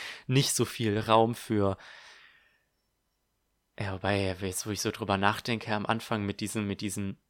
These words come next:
wo die bei diesem Bankett waren, wo die Leute Essen gegessen haben, das vergiftet war, aber das sie gleichzeitig süchtig gemacht hat. Uah, das war schauderhaft. Naja,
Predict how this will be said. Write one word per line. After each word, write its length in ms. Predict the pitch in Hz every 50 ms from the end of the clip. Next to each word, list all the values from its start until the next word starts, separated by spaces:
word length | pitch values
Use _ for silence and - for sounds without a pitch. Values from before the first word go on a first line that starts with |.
| _ - -
wo 160 | - 107 -
die 100 | 104 -
bei 140 | 208 - 202
diesem 260 | 196 107 98 - 107
Bankett 520 | 95 - 98 98 - - - 147 - - -
waren, 420 | 104 95 92 92 - 95 92 - - - - - - - - _ _
wo 220 | - 110 101 101
die 360 | 98 - 104 98 95 95 98 -
Leute 600 | - 104 104 104 107 - - - 101 98 - - - _ _ _ _ _ _ _ _ _ _ _ _ -
Essen 300 | - 135 - - 131 120
gegessen 440 | 123 117 - 135 127 - - 123
haben, 240 | 117 127 127 123 120
das 180 | 107 95 - -
vergiftet 560 | - 117 101 131 151 - - - 127 110 107
war, 460 | 117 127 131 135 131 131 - - -
aber 160 | 113 107 110
das 200 | 104 107 104 -
sie 80 | - 117
gleichzeitig 560 | - 120 107 107 - - - 110 110 - -
süchtig 380 | - - 123 - - - - -
gemacht 380 | - 104 92 90 - - -
hat. 100 | - - _ -
Uah, 160 | 131 113 - - _ _ - - - - - - - _ _
das 220 | - 147 - -
war 60 | 110
schauderhaft. 720 | 101 - - 117 113 107 101 87 90 90 - - - - - _ _ _ _ -
Naja, 300 | 123 120 127 120 101 -